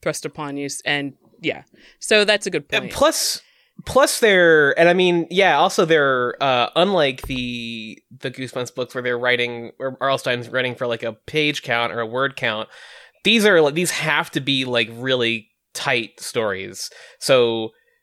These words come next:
Speaker 2: like, the thing on the cover, if they had one, has to be kind of the thing in the show. Like, whereas R L Stine can spend thirteen of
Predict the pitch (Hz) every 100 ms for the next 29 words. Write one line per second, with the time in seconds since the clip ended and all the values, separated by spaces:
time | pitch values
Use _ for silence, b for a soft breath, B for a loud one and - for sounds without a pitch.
0 | _ 135 135 131 - 143 - 185 180 196
1 | 151 160 160 139 - 180 139 131 135 127
2 | 143 135 123 120 117 139 135 143 131 131
3 | 135 127 117 123 - 147 127 123 120 117
4 | 113 110 - 123 101 92 113 127 156 151
5 | 135 127 - - b b b b _ -
6 | 151 151 139 147 139 139 120 135 123 120
7 | 117 - _ _ _ - - 160 135 -
8 | 143 127 117